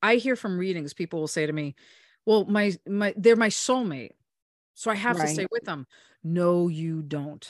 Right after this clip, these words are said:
Speaker 2: Right.
Speaker 1: Mm-mm.
Speaker 2: Right. And,
Speaker 1: You
Speaker 2: like,
Speaker 1: know?
Speaker 2: toxic things like that, making, like, you know,
Speaker 1: Yeah.
Speaker 2: encouraging people to stay in situations that are dangerous for themselves or
Speaker 1: Right.
Speaker 2: others, like,
Speaker 1: Right.
Speaker 2: that's rough, dude.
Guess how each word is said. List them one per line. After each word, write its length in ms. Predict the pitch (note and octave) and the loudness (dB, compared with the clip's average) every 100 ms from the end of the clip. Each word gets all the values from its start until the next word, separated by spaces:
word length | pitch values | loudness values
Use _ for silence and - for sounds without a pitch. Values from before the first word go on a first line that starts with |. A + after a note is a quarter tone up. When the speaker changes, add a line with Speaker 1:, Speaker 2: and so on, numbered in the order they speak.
| - _ _ _ | -20 _ _ _
Speaker 2:
Right. 480 | G3+ G#3 E3 D#3 - _ _ _ _ _ - | 4 6 8 6 0 _ _ _ _ _ -14
Speaker 1:
Mm-mm. 320 | D#3+ - A2+ | -12 -12 0
Speaker 2:
Right. 340 | C4+ A#3 F3 - _ _ _ _ _ _ | 4 4 2 -4 _ _ _ _ _ _
And, 160 | - C4 | 0 2
Speaker 1:
You 20 | |
Speaker 2:
like, 160 | C4+ - | 2 0
Speaker 1:
know? 40 | - _ | -6 _
Speaker 2:
toxic 540 | - A#3+ A#3+ - A#3+ _ | 0 2 2 -2 -8 _
things 380 | A3 G#3 G#3+ F#3+ | -2 0 -2 -2
like 220 | F#3+ - | -4 -2
that, 280 | E3+ F3+ E3 | -2 -2 -2
making, 380 | E3 E3 E3+ | -6 -6 -4
like, 300 | E3 D#3 - _ _ _ _ - | -4 -4 -8 _ _ _ _ -2
you 160 | F#3+ D3+ | 0 0
know, 360 | B2+ C3 A#2+ _ _ _ A#3+ | -2 -6 -10 _ _ _ -8
Speaker 1:
Yeah. 200 | F4+ F#3 - _ _ F3+ | -8 -8 -16 _ _ -8
Speaker 2:
encouraging 540 | F3+ F#3+ F3+ F3+ F3+ | 2 6 6 4 0
people 320 | F#3+ F#3 F3+ | 0 -2 -4
to 80 | F3+ | -6
stay 300 | - F3 E3 | -4 -2 0
in 300 | E3 D#3+ - _ - | 0 -4 -6 _ -4
situations 560 | F#3 F3 E3 E3 D#3+ | -2 2 0 0 -4
that 120 | C#3+ | -4
are 80 | C#3 | -4
dangerous 600 | D3+ E3+ F#3+ F#3 F#3 F#3 | -2 2 4 6 4 2
for 140 | - F#3 | -2 -2
themselves 600 | F3 F3 F3+ E3+ E3 F3 | -2 -4 -4 -2 -2 -4
or 140 | F3 | -2
Speaker 1:
Right. 140 | D3+ D3 | -2 -2
Speaker 2:
others, 380 | C#3+ C#3+ C#3 - | -2 -4 -6 -4
like, 260 | C3+ C3 - _ _ _ _ - | -4 -4 -10 _ _ _ _ -16
Speaker 1:
Right. 240 | A#3 F3+ | -12 -4
Speaker 2:
that's 180 | F3+ - | -2 2
rough, 380 | D3+ C3+ B2 - | 4 4 2 -8
dude. 420 | C#3 B2+ B2+ A#2+ | -10 -10 -12 -16